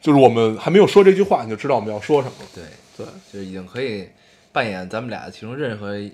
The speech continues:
Speaker 2: 任何一个角色了，
Speaker 1: 对。
Speaker 2: 对吧？
Speaker 1: 他能倒背如流啊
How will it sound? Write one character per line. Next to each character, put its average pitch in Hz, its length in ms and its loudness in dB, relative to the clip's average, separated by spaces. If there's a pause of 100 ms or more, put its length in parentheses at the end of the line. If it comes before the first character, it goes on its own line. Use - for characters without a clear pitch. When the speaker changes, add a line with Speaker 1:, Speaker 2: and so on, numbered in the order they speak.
Speaker 2:
任 123 180 -10
何 117 80 -6
一 151 60 -4
个 147 60 -4
角 110 200 -6
色 233 160 -2
了， - 220 0
Speaker 1:
对。 117 120 -2 (760)
Speaker 2:
对 92 100 -12
吧？ - 80 -12
Speaker 1:
他 185 60 -4
能 226 260 2
倒 208 300 6
背 117 180 2
如 107 300 -2
流 110 160 0
啊 110 180 -16